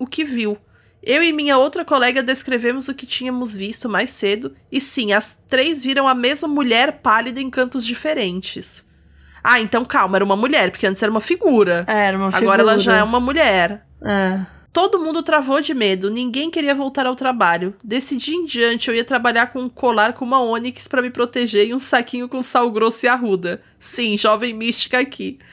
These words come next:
Speaker 2: <laughs>
Speaker 1: Aquele lugar era realmente pesado. Eu vivia com dor nas costas e pescoço. Quando eu fui demitida, fiquei até mais <laughs> feliz.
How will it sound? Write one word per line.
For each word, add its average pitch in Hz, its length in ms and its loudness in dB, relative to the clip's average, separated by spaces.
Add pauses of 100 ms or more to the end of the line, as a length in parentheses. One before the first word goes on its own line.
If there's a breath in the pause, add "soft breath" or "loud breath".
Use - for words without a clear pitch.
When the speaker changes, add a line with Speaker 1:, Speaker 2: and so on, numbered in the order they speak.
Speaker 2:
<laughs> 269 160 -2
Speaker 1:
Aquele 262 320 0
lugar 226 400 2
era 247 160 4
realmente 233 480 2
pesado. 185 600 0
Eu 208 120 4
vivia 220 440 -4
com 262 200 -8
dor 233 120 -2
nas 233 220 -4
costas 220 400 -2
e 240 60 -8
pescoço. 214 720 -4
Quando 214 200 -4
eu - 80 -2
fui 240 140 -8
demitida, 233 480 -6
fiquei 247 180 -2
até 254 180 0
mais 240 300 0
<laughs> - 20 -
feliz. - 1120 0